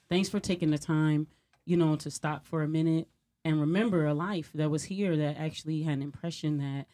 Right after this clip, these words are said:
you know, that people love, that has loved ones that are missing him, that, you know, put something into the universe that, you know, others will be able to cling on to, and just,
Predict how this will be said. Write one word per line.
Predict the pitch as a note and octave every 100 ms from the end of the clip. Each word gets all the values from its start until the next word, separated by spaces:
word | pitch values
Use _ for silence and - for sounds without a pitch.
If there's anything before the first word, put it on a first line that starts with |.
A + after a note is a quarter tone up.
| _ _ _
you | E3+
know, | D#3+ D3
that | D3 C#3+
people | - F#3 D#3+
love, | D#3 F3+ E3 D3 -
that | D#3 D#3
has | D#3 D3+ D3 -
loved | D#3 F3+ D#3+
ones | D3+ D3
that | D3
are | C#3+
missing | D3 F3 F3 D3+
him, | C#3+ D3 C#3+ C#3
that, | D3 C#3+ C#3 C#3+ _ _ -
you | E3
know, | D3+ C#3 C#3 -
put | F#3
something | E3+ F3 D#3+ D#3
into | D#3 D3
the | D3
universe | D#3+ F3 D3 C#3+ C#3 -
that, | - C#3+ D3 C#3+ - _ _
you | D#3+
know, | D3+ C#3+ D3+
others | E3 E3 D#3+
will | D#3 D3+
be | D#3
able | D3 D3+
to | D3+ - C#3+ C#3+ - _ _
cling | F3+ E3
on | D#3 D#3
to, | F3 G#3 G3+ G3+ - _ -
and | D#3+ D3
just, | D#3+ D3+ -